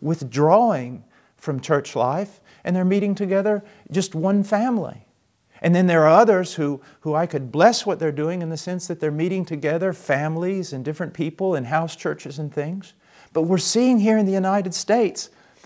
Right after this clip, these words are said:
much of what we've seen in every great awakening down through history.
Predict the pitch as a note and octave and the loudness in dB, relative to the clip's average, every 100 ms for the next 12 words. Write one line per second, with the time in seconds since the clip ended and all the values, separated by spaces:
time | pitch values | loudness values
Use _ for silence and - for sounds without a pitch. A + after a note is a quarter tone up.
0 | _ E3 A3 B3 G3 E3+ F#3 F3+ F3+ - | _ 2 2 4 0 4 2 2 -2 -2
1 | E3+ F#3 F3+ D#3+ - F3+ F3+ F#3 G#3 D#3+ | 0 0 0 -2 2 2 4 2 2 2
2 | D#3+ F3+ F#3 D#3+ F#3 A3 - C3+ D3 D#3+ | 2 4 4 4 2 2 -4 -6 -6 -2
3 | D#3 E3 E3 E3+ F3 B3+ - G3+ - | 0 -2 -2 -4 -2 -6 -8 -12 -14